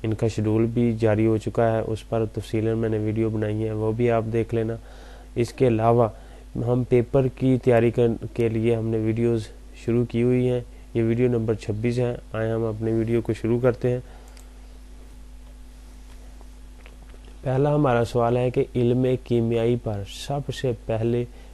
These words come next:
किसने किताब लिखी? खालिद बिन यजीद ने सबसे पहले किताब लिखी है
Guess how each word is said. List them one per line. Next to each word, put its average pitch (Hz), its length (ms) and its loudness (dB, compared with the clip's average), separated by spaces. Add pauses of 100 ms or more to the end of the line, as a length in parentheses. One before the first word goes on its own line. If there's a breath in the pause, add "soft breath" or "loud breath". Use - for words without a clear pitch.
(160 loud breath)
किसने 139 320 0
किताब 98 380 0
लिखी? 98 320 -4 (580 loud breath)
खालिद 127 400 2
बिन 131 260 4
यजीद 117 580 4
ने 120 240 4 (440 loud breath)
सबसे 139 320 0
पहले 131 460 0
किताब 104 460 4
लिखी 101 320 0
है 107 220 2